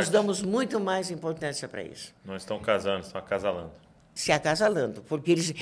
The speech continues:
Speaker 2: porque, quer ver uma coisa interessante? O moço casou, farmacêutico. Daí, a moça casou, tá, quer estudar. E eu falei, "Escuta, mas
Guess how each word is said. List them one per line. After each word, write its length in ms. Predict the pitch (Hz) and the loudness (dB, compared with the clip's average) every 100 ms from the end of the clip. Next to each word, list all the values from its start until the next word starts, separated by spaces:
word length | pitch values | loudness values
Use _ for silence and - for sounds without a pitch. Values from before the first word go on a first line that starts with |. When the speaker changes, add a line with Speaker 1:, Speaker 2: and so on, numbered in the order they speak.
| - - | -12 -12
Speaker 2:
porque, 220 | - 196 | 6 6
quer 280 | 202 - 190 | 6 4 6
ver 120 | 233 | 8
uma 160 | 202 170 | 6 4
coisa 240 | 160 147 | 2 0
interessante? 680 | 135 123 135 185 131 - - 160 180 | -2 -2 0 0 -2 -2 -8 -8 0
O 80 | 175 | 4
moço 260 | 202 220 | 4 4
casou, 380 | 214 160 156 175 | 4 4 4 2
farmacêutico. 680 | 180 175 175 - 95 - - - - - - - - | 2 -4 -4 -4 -4 -6 -18 -20 -20 -20 -20 -20 -12
Daí, 680 | - 160 160 196 220 220 - - - | 2 4 6 2 0 -4 -16 -20 -2
a 80 | 147 | 0
moça 320 | 156 175 175 | 2 0 0
casou, 360 | 147 143 165 | 0 0 0
tá, 200 | 165 151 | 0 -4
quer 220 | - - 151 | -6 -2 0
estudar. 680 | 156 156 139 147 180 - - _ _ _ _ _ _ _ _ - | 0 -2 0 0 0 -10 -20 _ _ _ _ _ _ _ _ -6
E 60 | |
eu 40 | 233 | -6
falei, 200 | 247 240 | -2 -4
"Escuta, 400 | - 277 269 165 | -4 -6 -8 -6
mas 180 | 165 | -4